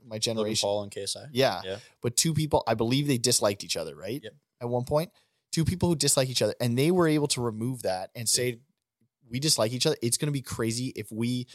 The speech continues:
Speaker 1: we can still not like each other.
Speaker 2: Yeah.
Speaker 1: But if we create a brand,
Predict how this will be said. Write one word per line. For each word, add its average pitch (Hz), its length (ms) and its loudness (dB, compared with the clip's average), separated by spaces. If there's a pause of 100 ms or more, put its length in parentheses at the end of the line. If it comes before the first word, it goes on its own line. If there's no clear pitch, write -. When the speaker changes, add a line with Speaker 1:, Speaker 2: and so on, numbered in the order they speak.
(140)
Speaker 1:
we 127 120 -2
can 170 120 4
still 196 240 4
not 135 200 6
like 117 260 2
each 98 140 -6
other. 87 280 -8 (140)
Speaker 2:
Yeah. 101 160 -8 (500)
Speaker 1:
But 131 140 0
if 110 120 -4
we 143 120 0
create 165 240 2
a 123 60 2
brand, 104 520 0